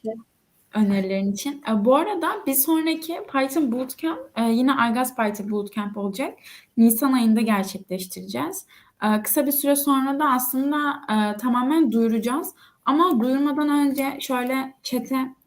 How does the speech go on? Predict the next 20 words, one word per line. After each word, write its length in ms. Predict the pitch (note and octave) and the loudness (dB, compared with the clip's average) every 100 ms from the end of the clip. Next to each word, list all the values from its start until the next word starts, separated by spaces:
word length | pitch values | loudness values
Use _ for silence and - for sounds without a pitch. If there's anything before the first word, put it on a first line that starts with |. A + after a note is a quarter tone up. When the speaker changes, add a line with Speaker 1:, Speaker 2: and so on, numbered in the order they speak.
| - | -6
Speaker 2:
e, 40 | G#3 G3+ G#3 | -4 -2 0
başvurabileceğiniz 1080 | G#3 A3+ - A3+ A3+ A3 A3 G3+ A3+ A3+ A3+ | 2 0 0 -2 0 2 2 0 0 0 0
linki 460 | A3 G#3+ - A3+ - | 2 2 0 -8 -10
atayım. 400 | G3+ - G3 F#3+ C4+ - - - _ | -14 -8 -4 -4 -6 -8 -14 -16 _
E, 60 | A3 A3 A3 G#3+ G#3 | 0 4 4 2 4
aynı 300 | C4 D4 E4 | 6 8 6
linki 380 | C#4 C#4+ - D#4+ | 4 0 -2 -4
Instagram 480 | C4 - C#4+ D4 C#4+ | -2 0 0 2 2
hesabımızda 800 | C4+ - B3+ B3 B3+ B3+ D4 B3+ | 2 2 0 0 -2 -4 -4 0
biyografide 540 | C4+ A3+ B3+ B3+ C4 | 2 2 -2 -2 -2
de 140 | C4 G#3 | 0 0
bulabilirsiniz. 760 | G#3 G3+ F#3+ G3+ - C4 F#4 - - - - | -2 -4 -4 -4 -4 -4 -6 -10 -18 -16 -8
Ve 100 | B3+ | -2
buradan 360 | C#4 C4 C#4 C4 | 0 2 2 2
direkt 300 | C4 B3+ - | 2 0 0
Aygaz 460 | A#3+ A3+ A#3+ A#3 - | 0 2 0 -2 -2
Python 400 | B3 A#3 A#3+ A#3 | -2 0 0 0
Bootcamp'e 580 | A3+ - B3+ A3+ A3+ | -2 -4 -2 0 2
başvuru 400 | A3 A3+ - A3+ | 2 2 0 -4
yapabilirsiniz. 1000 | B3+ A#3 A3 G3 G3 G3+ - F#3+ A3+ E4 | -2 -2 -4 -4 -4 -4 -4 -4 -6 -10